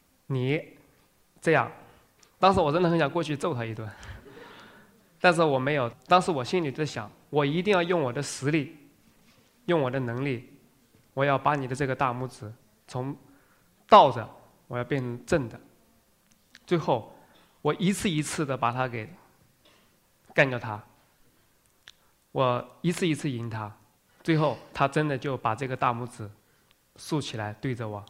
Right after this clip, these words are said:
他说：“你真的厉害。”而且他还跟我说，他从来没有看到亚洲选手能在这个项目上保持的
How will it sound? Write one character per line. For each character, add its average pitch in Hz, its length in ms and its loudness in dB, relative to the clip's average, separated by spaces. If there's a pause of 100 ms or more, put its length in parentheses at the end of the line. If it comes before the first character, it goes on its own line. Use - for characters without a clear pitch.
(100)
他 127 80 -10
说 117 340 -8
：“你 117 120 -8
真 139 160 -4
的 135 80 -4
厉 131 160 -6
害。” 107 260 -8 (1080)
而 156 100 2
且 143 200 2
他 - 180 2
还 139 120 4
跟 147 120 -4
我 123 100 -6
说， 127 320 -4 (640)
他 143 400 0
从 147 180 -2
来 151 120 4
没 151 100 -2
有 131 80 -4
看 143 220 -4
到 120 280 -6
亚 143 160 4
洲 135 120 -4
选 120 240 -6
手 113 240 -10
能 127 200 -4
在 135 140 0
这 135 140 -6
个 131 80 -4
项 127 200 -2
目 117 100 -10
上 113 260 -8
保 113 140 -6
持 123 240 -12
的 113 200 -8